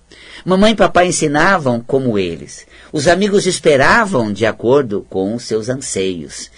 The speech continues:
Esperavam de mim o que eles, né, é, faziam de expectativa, faziam, e eu procurava corresponder a esses anseios dos amigos para comigo. Não era eu.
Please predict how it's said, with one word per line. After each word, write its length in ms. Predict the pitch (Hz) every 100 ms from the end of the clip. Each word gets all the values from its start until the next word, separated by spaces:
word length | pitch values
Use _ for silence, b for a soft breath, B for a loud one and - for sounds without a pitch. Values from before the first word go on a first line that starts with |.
| B
Esperavam 480 | - 113 110 131 143
de 120 | 120
mim 280 | 117 165 165
o 80 | 110
que 240 | 107 104
eles, 580 | 131 180 120 - - - -
né, 380 | 73 110 208 220 B B B
é, 920 | 95 101 107 107 104 101 98 95 95
faziam 520 | - 104 92 107 104
de 320 | 95 95 92 85
expectativa, 1120 | - 95 - 80 - - 185 202 156 110 101
faziam, 500 | - - 110 185 208 B B B
e 40 | 143
eu 100 | 156
procurava 440 | 175 156 151 143
corresponder 920 | 151 131 127 127 104 87 82 160 127 - B B
a 160 | - 104
esses 360 | 151 147 131
anseios 580 | 127 107 - 180 180 127
dos 200 | 117 123
amigos 400 | 101 107 104 104
para 240 | 95 87 90
comigo. 440 | - 85 82 76
Não 220 | 104 98
era 200 | 120 151
eu. 300 | 92 95 82